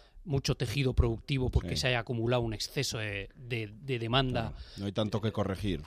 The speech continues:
Speaker 1: basada
Speaker 2: como
Speaker 1: en
Speaker 2: había
Speaker 1: crédito,
Speaker 2: antes.
Speaker 1: efectivamente, no hay tanto que
Speaker 2: Sí.
Speaker 1: corregir. Entonces, eh, como ahora no tenemos el colesterol tan alto, pues, eh, mm,
Speaker 2: Hmm.
Speaker 1: puede que con unos trimestres de, de dieta,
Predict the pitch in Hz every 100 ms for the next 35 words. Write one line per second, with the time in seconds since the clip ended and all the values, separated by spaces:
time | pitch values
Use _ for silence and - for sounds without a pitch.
0 | - - 135 131 117 98 90 85 76 80
1 | 175 131 104 104 127 139 131 131 107 101
2 | - - - - - - 123 165 - -
3 | - - - - - - - - 107 101
4 | 110 135 151 156 151 147 156 143 139 147
5 | 143 151 151 151 151 175 - 190 196 123
6 | - - - - - - - - - -
7 | 120 120 110 110 - - - - 160 151
8 | 156 151 151 156 156 - 147 160 - 143
9 | 127 131 127 135 131 120 127 123 143 175
10 | 170 165 214